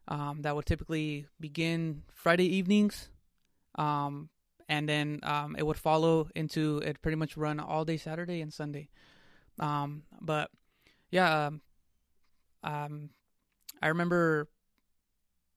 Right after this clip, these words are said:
really I could feel just when it really things changed for me in terms of, um,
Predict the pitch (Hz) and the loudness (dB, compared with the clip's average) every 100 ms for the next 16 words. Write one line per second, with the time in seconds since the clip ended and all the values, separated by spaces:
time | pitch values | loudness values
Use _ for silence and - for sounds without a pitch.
0 | _ _ 165 170 196 202 165 156 165 - | _ _ -4 2 4 4 4 2 -4 0
1 | 175 170 165 156 - - - - _ _ | 2 4 4 2 -4 -16 -18 -20 _ _
2 | 165 165 151 - - _ _ _ _ _ | -4 -2 -2 -6 -12 _ _ _ _ _
3 | _ _ _ _ _ _ 165 175 180 196 | _ _ _ _ _ _ -2 0 2 2
4 | 196 - 185 175 - 175 170 185 175 175 | 2 0 -2 -4 -2 -2 0 0 0 2
5 | 156 160 156 147 143 139 _ _ _ _ | 2 0 2 2 0 -4 _ _ _ _
6 | _ _ _ 147 139 139 151 | _ _ _ -6 -2 -4 -6